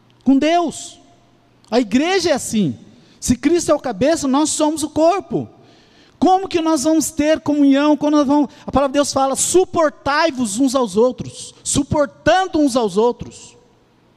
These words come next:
E muita gente fala, "Ah, eu suporto aquilo lá." Não é suportar nesse sentido, é dar suporte, é você dar amor, dar atenção,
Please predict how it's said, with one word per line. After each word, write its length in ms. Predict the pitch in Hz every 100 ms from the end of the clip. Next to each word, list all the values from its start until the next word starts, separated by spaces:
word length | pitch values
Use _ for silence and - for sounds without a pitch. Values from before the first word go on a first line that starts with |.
| _ _ _ _ _ _ -
E 80 | 185
muita 220 | 247 254
gente 180 | 240 240
fala, 240 | 208 269
"Ah, 20 |
eu 80 | 247 -
suporto 840 | - - - _ - - 226 233 185
aquilo 220 | 185 165
lá." 180 | 160 147
Não 120 | 202
é 60 | 269
suportar 640 | - 311 - 247 - 247
nesse 220 | 226 208
sentido, 500 | - 180 - 190 - - _ _ _ _ _ _
é 80 | 185
dar 160 | 180 233
suporte, 840 | - 294 - 254 311 - - 120 107 _ _ _ _ _ _ _ _ _ _ _ _ _ _ -
é 120 | 233
você 680 | 269 254 - 302 349 262 120 _ _ _ -
dar 220 | - 285
amor, 520 | 294 233 262 311 240 123 - _ _ _ _ _ _ _ _ _ _ _
dar 200 | 220 294
atenção, 840 | 294 302 254 - - 269 302 240